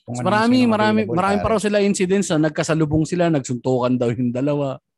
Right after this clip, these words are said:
Speaker 2: Parang, as ang dami sinasabi ni, ano, mga parang ganun. Maraming nangyayari sa paligid na hindi ko na inalam. Kasi parang ang sakit-sakit na ng puso mo. Kasi magulang mo yung pare, walang anak na may gusto makita yung mga magulang niya naghiwalay, pare.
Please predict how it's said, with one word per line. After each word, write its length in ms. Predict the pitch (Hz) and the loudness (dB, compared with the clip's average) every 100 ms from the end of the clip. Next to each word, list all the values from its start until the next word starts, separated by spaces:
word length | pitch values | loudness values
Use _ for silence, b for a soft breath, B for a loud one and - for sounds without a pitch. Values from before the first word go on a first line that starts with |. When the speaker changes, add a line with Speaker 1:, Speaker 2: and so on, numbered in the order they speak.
| _ 269 | _ -20
Speaker 2:
Parang, 420 | 247 208 220 214 b b b b b b - | -14 -14 -14 -18 b b b b b b -10
as 120 | 170 | -6
ang 120 | 180 | -2
dami 140 | 175 170 | -2 0
sinasabi 420 | 170 170 156 160 | -2 -2 -2 -4
ni, 180 | 160 156 156 | -6 -8 -8
ano, 520 | 127 135 143 123 98 135 | -10 -8 -8 -10 -14 -16
mga 220 | 143 139 | -12 -8
parang 260 | 135 135 139 | -6 -6 -4
ganun. 180 | 139 135 | -4 -4
Maraming 340 | 151 175 185 | -2 0 0
nangyayari 360 | 180 170 165 156 | -2 0 -2 -2
sa 100 | 160 | -4
paligid 420 | 147 143 143 139 | -4 -2 -2 -4
na 100 | 135 | -4
hindi 340 | 135 143 139 147 | -2 0 0 -2
ko 140 | 147 | -2
na 80 | 139 | -2
inalam. 460 | 123 120 101 101 95 - _ _ _ _ _ _ _ _ _ _ | -2 -4 -4 -6 -10 -14 _ _ _ _ _ _ _ _ _ _
Kasi 200 | 123 165 | -10 -6
parang 320 | 151 143 143 | -4 -4 -2
ang 80 | 147 | -4
sakit-sakit 720 | - - - - 147 139 - | -4 -6 -10 -8 -8 -8 -6
na 80 | 135 | -4
ng 160 | 135 135 | -2 -4
puso 340 | 135 123 127 | -6 -6 -6
mo. 140 | 131 | -6
Kasi 160 | 202 349 | -6 -4
magulang 480 | 330 262 294 285 269 | -4 -2 -2 0 -2
mo 80 | 285 | -2
yung 160 | 294 | -2
pare, 240 | 269 254 269 | -4 -6 -4
walang 240 | 277 277 269 226 | -2 -2 -4 -6
anak 240 | 214 226 240 | -10 -12 -10
na 140 | 233 | -6
may 160 | 247 254 | -4 -4
gusto 260 | 214 - 254 | -4 -6 -6
makita 380 | 247 220 220 | -6 -8 -4
yung 160 | 233 247 | -4 -4
mga 120 | 247 240 | -4 -4
magulang 460 | 226 220 226 226 | -4 -4 -4 -2
niya 120 | 233 226 | -4 -4
naghiwalay, 680 | 214 202 208 185 147 165 190 | -4 -4 -4 0 0 0 -2
pare. 540 | 156 123 107 131 | -4 -4 -4 -8